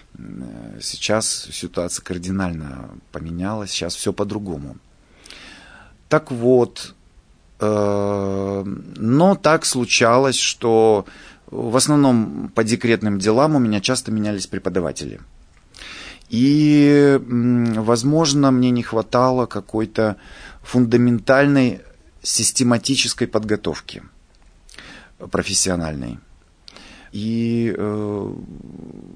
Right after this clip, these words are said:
я тогда это не осознавал, я просто получал удовольствие от самого процесса музицирования, мне это очень нравилось. И мне казалось, что все хорошо, все замечательно.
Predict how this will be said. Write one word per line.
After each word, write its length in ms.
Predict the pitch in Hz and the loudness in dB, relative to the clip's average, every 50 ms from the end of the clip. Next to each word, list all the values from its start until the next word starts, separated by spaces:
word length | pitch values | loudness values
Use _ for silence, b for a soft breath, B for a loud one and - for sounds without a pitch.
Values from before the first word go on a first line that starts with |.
| - - - - - - - - - - - | -20 -20 -20 -20 -20 -20 -20 -18 -16 -12 -10
я 220 | 92 95 107 107 98 | -4 0 2 2 2
тогда 340 | - 110 95 101 95 110 104 | 2 0 -2 2 4 4 4
это 180 | 101 - 98 | 2 2 -2
не 120 | 98 98 98 | -2 -2 -2
осознавал, 560 | 90 - - 110 107 131 156 175 240 269 262 | -2 -4 -4 -4 -2 -2 -2 -2 -2 -2 -2
я 120 | 208 175 160 | 0 0 0
просто 280 | - 185 180 - - - | 0 0 -4 -4 -4 -4
получал 420 | - 127 123 123 - - 117 107 | -2 -2 -2 -2 0 0 0 0
удовольствие 560 | 107 101 98 104 113 131 151 - - - 98 85 | 0 0 2 2 2 2 0 0 0 0 0 -2
от 160 | - - - | -2 -4 -6
самого 460 | - - 101 98 104 107 107 95 B B B B B B B B | -2 0 0 2 2 2 2 0 B B B B B B B B
процесса 520 | - 104 104 - - 120 113 - - 113 | -2 -2 0 2 2 4 4 4 2 2
музицирования, 880 | 107 107 101 95 98 98 - - - 196 202 202 180 160 151 135 127 117 | 2 2 2 0 -2 -2 -2 0 2 2 4 4 2 2 2 2 2 0
мне 180 | 110 117 139 156 | 0 0 0 0
это 160 | 143 - 101 | 0 0 0
очень 260 | 101 101 - - 101 | -2 -2 -2 -4 -4
нравилось. 680 | 95 85 76 71 60 60 50 50 50 - - - - - _ _ _ _ _ - _ _ _ _ _ _ _ _ _ _ _ _ _ B B B B B | -4 -4 -4 -4 -6 -6 -8 -10 -14 -14 -12 -14 -14 -16 _ _ _ _ _ -20 _ _ _ _ _ _ _ _ _ _ _ _ _ B B B B B
И 60 | - | -4
мне 180 | 92 98 107 117 | 0 0 0 0
казалось, 420 | - - 92 90 98 98 98 87 | 0 0 0 2 4 2 2 2
что 180 | - - - 82 | 0 -4 -6 -8
все 220 | 78 - - - | -8 -8 -8 -8
хорошо, 380 | - - 76 - - - - 120 | -6 -6 -6 -6 -4 -2 -2 -2
все 180 | - - - 82 | -2 -2 -8 -8
замечательно. 800 | 76 80 71 67 65 - 107 110 120 120 107 101 98 95 - | -8 -8 -8 -8 -6 -4 -4 -4 -2 -4 -6 -8 -6 -8 -8